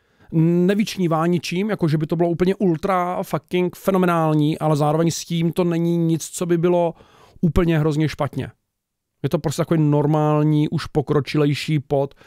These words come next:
na osmnáct šest set padesát, takže jako podomot. Jo, takový ájo vlastně. Dejte mě vy do komentářů vědět, jestli se vám něco takového líbí, jestli vás to baví, zajímá,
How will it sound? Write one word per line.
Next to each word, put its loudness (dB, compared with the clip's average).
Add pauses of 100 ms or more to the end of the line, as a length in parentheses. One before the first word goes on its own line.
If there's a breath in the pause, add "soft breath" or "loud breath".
(280 loud breath)
na 0
osmnáct -2
šest -6
set -2
padesát, -2
takže 2
jako 0 (140)
podomot. 0 (480)
Jo, 0
takový 0
ájo -2
vlastně. -6 (920)
Dejte 0
mě 2
vy 0
do 0
komentářů 2
vědět, -2 (260 loud breath)
jestli -4
se -8
vám -4
něco -2
takového 0
líbí, -2 (300)
jestli -4
vás 0
to -2
baví, 0
zajímá, 2